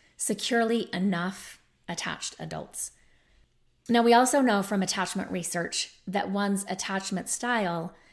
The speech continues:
tends to be consistent over their lifetime. So if your attachment style is not secure, the research shows two things that can be beneficial to your healing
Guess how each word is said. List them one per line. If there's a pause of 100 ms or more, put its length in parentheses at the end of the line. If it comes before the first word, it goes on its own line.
(140)
tends
to
be
consistent
over
their
lifetime. (1160)
So
if
your
attachment
style (460)
is
not
secure, (1200)
the
research
shows
two
things
that
can
be
beneficial
to
your
healing